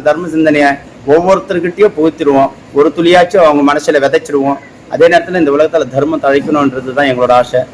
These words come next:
தர்மம் தழைக்கணும், மக்கள் இடத்துல அன்பு ஓங்கணும், சரினா ஒற்றுமை ஓங்கணும், நிம்மதியான வாழ்க்கை ஒவ்வொரு குடிமகனும் வாழணுன்றது தான் எங்களோட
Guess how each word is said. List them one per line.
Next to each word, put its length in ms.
தர்மம் 320
தழைக்கணும், 420
மக்கள் 280
இடத்துல 300
அன்பு 240
ஓங்கணும், 360
சரினா 200
ஒற்றுமை 320
ஓங்கணும், 360
நிம்மதியான 680
வாழ்க்கை 320
ஒவ்வொரு 400
குடிமகனும் 600
வாழணுன்றது 600
தான் 160
எங்களோட 280